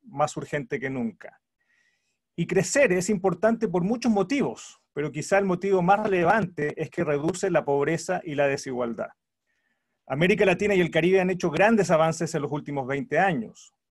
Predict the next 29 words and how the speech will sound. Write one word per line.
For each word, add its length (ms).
pero 180
sigue 280
siendo, 340
junto 460
a 100
África 420
subsahariana, 840
la 120
región 360
más 280
desigual 400
del 140
mundo. 340
El 120
crecimiento 400
económico 400
en 40
la 80
región 320
representa 480
casi 260
dos 280
tercios 340
de 100
la 120
caída 280
en 60
la 120
pobreza 640